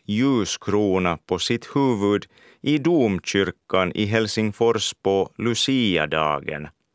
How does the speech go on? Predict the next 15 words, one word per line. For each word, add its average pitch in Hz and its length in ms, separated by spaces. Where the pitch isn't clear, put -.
Luciadagen 82 1200
är 87 220
den 104 240
trettonde 87 760
december, 80 840
alltså 80 460
om 131 480
ungefär 92 880
en 85 320
månad. 67 760
Finlands 104 800
Lucia 101 680
ordnas 101 640
av 117 300
Folkhälsan. 87 1200